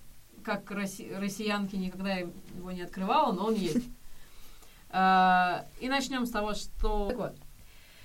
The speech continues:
за год число учащихся из других стран в российских вузах увеличилось на семнадцать процентов и составило более двухсот сорока двух тысяч человек.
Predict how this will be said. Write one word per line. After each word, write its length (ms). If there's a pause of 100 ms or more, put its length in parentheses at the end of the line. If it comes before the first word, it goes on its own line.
(240)
за 200
год 220
число 340
учащихся 800
из 220
других 320
стран 320
в 40
российских 500
вузах 340
увеличилось 720
на 440
семнадцать 560
процентов 680
и 120
составило 540
более 400
двухсот 400
сорока 380
двух 320
тысяч 300
человек. 480